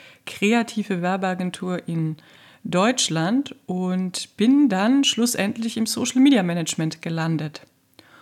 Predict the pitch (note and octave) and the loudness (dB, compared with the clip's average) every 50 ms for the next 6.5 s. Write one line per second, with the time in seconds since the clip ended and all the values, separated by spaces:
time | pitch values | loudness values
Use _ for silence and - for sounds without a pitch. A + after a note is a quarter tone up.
0 | - - - - - _ _ - - G3+ G3 F#3+ F#3 F3+ F3+ F3+ F3 - F#3 - | -20 -20 -20 -20 -20 _ _ 0 2 4 4 4 4 4 2 0 -2 -4 -4 -4
1 | - G3 A3+ C4 C4 C4 B3 A#3+ - - B3+ - C4+ C#4+ C#4 C4+ B3 A#3 G#3+ G3+ | -2 -2 0 0 2 2 2 2 0 0 2 4 4 4 4 4 2 0 0 -2
2 | G3 - - - F#3 - - - - - C4+ C#4+ D4 D4+ D#4 D#4 D#4 D#4 D4+ - | -4 -4 -4 -6 -8 -8 -8 -10 -4 2 4 4 6 6 4 2 2 0 -4 -8
3 | _ _ _ _ _ _ _ - - G3+ G3 F#3 - - G#3+ G3 F#3+ E3 F3 F3+ | _ _ _ _ _ _ _ -2 0 0 2 2 2 2 2 2 2 2 2 2
4 | F3+ F3 F3+ F#3+ F#3 F3 E3 D#3 D#3 D#3+ E3+ E3 D#3+ - F3+ E3+ E3+ D#3+ D#3+ F3+ | 2 4 4 2 2 0 0 -2 -4 -2 -4 -4 -4 -4 -2 -2 -2 0 0 0
5 | F#3 G3 F#3+ G3 - G#3 G3 G3+ F#3+ G#3 G3+ - G3 - F3+ F#3 G3+ A3+ A#3+ A#3 | 0 0 0 -2 -2 -2 -2 -2 -2 -2 -2 -2 -2 -4 -2 0 0 0 2 2
6 | A3+ G#3+ - - G#3+ G#3 G#3 G#3+ G#3 | 2 0 0 0 2 2 4 2 2